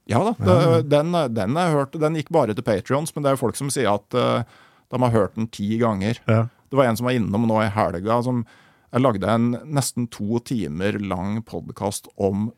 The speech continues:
Speaker 1: eh, lakseforvaltning i Tanavassdraget. <laughs> Og det er en som har, mener han har hørt den rundt tjue ganger.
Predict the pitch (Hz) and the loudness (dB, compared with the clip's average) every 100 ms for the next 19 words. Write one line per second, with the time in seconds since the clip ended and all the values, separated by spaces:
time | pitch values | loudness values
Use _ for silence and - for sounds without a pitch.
0 | - 113 104 104 101 107 - - _ - | -10 -8 -6 -6 -6 -8 -10 -16 _ -14
1 | 82 123 127 - 82 90 92 76 85 - | -8 -4 -4 -6 -8 -6 -6 -8 -10 -8
2 | 104 107 110 104 - 87 76 87 87 - | -6 -6 -6 -8 -4 -4 -4 -8 -8 -4
3 | 98 85 107 165 _ - - - 143 - | -2 0 -2 -4 _ -20 -18 -4 -4 -4
4 | _ _ _ - 135 131 151 151 135 135 | _ _ _ 0 2 4 2 0 0 0
5 | 135 143 120 127 127 120 104 - 127 123 | 0 2 2 2 2 2 -2 -4 -4 -2
6 | 123 117 120 - 147 104 87 113 117 104 | 2 2 0 -4 -4 -4 -2 0 0 -2
7 | 85 95 113 | -2 -2 -4